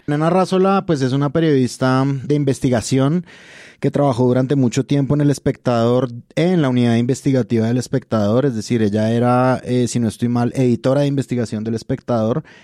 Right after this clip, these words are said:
Es una periodista que ha sacado chivas durante su carrera periodística y que ingresó a Los Informantes ya hace un tiempito y ha hecho notas, me parece a mí, de todo tipo, no solamente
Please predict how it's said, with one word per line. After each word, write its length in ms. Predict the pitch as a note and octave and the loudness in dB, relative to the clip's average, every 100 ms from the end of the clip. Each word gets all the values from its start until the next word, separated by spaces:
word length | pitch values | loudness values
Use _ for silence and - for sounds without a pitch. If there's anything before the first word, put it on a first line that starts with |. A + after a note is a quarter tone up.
| - - | -20 -14
Es 180 | - | -6
una 140 | D#3 E3+ | -2 0
periodista 360 | F#3+ F#3 E3+ | 2 0 0
que 120 | E3 E3 | -2 0
ha 100 | D3+ | 0
sacado 360 | F#3+ G3 F#3 | -2 0 0
chivas 340 | F3+ F#3+ F#3 E3+ | 0 0 2 2
durante 340 | F3+ E3+ D#3 | 0 0 -2
su 140 | C#3 | -4
carrera 340 | C#3 B2+ B2 C3 | -2 0 2 0
periodística 640 | D#3+ D#3+ C#3+ C3 C#3 D#3+ | 0 0 0 -2 -4 -2
y 120 | D#3 | 0
que 160 | C#3 D#3 | 0 -2
ingresó 320 | D#3 C#3 C3 | 0 -2 0
a 40 | A#2+ | 0
Los 140 | B2 | 0
Informantes 640 | D3 C3+ B2+ A2+ G#2+ B2 | 0 0 -2 -2 -4 -4
ya 240 | B2 C3+ C3+ | -2 0 0
hace 160 | B2+ | 0
un 100 | C#3+ C#3 | -2 0
tiempito 580 | C#3+ C3+ D3+ C3 D3+ - | -2 0 -2 0 -4 0
y 140 | C#3 | 0
ha 180 | B2 A#2+ | 2 0
hecho 240 | B2+ C#3+ | -2 -2
notas, 480 | C#3+ C3+ C3+ D3 - | -2 -2 0 -2 -4
me 220 | B2+ B2 | -4 -4
parece 340 | A2 G#2+ G2+ A#2+ | -2 -2 0 0
a 60 | |
mí, 220 | A#2 B2+ C#3+ | 0 -2 -2
de 140 | A#2+ | -6
todo 280 | - G#2 G#2 | -4 -4 -4
tipo, 260 | A#2+ F2+ | -6 -8
no 140 | F2+ F#2 | -10 -10
solamente 540 | G2+ A2+ A#2 A2 C#3 | -6 -6 -6 -4 -6